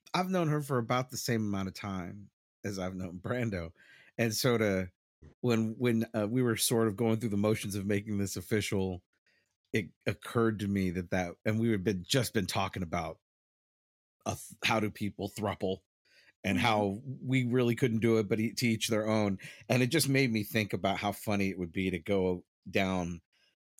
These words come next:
Speaker 1: a long, wordy path <laughs> announcing it to the rest of the Ruminations Radio Network,
Speaker 2: <laughs>
Speaker 1: like I was talking about my twenty-three year old or my twenty year long marriage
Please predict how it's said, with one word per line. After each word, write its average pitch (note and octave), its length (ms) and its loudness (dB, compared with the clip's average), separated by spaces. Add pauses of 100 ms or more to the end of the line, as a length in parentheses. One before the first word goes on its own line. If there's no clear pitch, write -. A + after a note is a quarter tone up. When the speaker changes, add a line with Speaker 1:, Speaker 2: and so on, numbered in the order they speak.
(100)
Speaker 1:
a A2+ 100 0
long, A2+ 680 2
wordy G2 480 2 (200)
path G2 580 0 (200)
<laughs> - 240 -18
announcing G#2 580 2
it G2 180 -2
to F2 500 -2 (180)
the A2+ 100 2
rest A2 340 2
of F#2+ 100 -6
the G#2 60 -4
Ruminations G#2+ 680 -2
Radio G#2 280 -2
Network, G#2 560 -4 (160)
Speaker 2:
<laughs> - 160 -8
Speaker 1:
like A2 260 2
I A2 120 4
was G#2 180 0
talking A2+ 380 -2
about G2 400 0 (280)
my G#2+ 220 2
twenty-three A2 840 -2 (120)
year A#2 240 2
old G#2+ 240 0
or A#2 100 0
my A2 160 2
twenty C3+ 320 0
year A#2 180 2
long G#2+ 360 0
marriage G#2 600 0